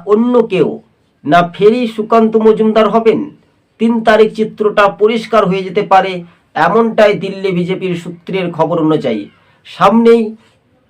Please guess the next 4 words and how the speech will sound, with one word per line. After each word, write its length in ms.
গত 220
বছর 320
অর্থাৎ 360
ছাব্বিশের 540